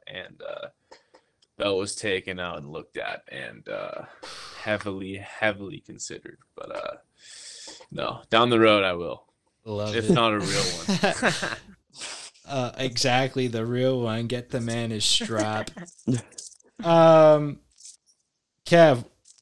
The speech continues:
Speaker 2: what was more cringeworthy? You, I mean, I know you're on, more on board with me that, that Carla Esparza, that's fucking brutal.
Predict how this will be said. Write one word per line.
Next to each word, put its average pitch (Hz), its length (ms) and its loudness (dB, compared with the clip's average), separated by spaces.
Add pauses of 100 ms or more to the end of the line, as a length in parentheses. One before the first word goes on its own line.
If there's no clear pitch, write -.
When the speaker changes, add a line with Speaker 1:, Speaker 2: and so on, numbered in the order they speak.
(160)
Speaker 2:
what 156 260 4
was 147 140 4
more 143 200 6
cringeworthy? 120 600 2
You, 147 240 4
I 147 120 2
mean, 139 280 2
I 143 180 0
know 147 160 4
you're 135 240 4
on, 127 120 4
more 139 260 4
on 123 140 4
board 123 260 4
with 117 160 0
me 117 200 0
that, 104 200 -4 (500)
that 117 180 -8
Carla 135 400 4
Esparza, 113 920 2
that's 127 680 0 (240)
fucking 98 420 -4
brutal. 107 720 0